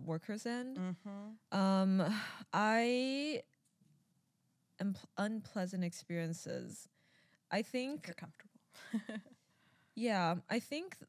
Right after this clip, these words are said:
Speaker 1: when I was starting off and I was learning how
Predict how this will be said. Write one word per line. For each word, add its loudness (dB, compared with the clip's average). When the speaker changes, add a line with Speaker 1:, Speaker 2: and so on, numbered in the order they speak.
Speaker 1:
when -2
I 4
was 0
starting 2
off 0
and 2
I 4
was 0
learning -2
how 0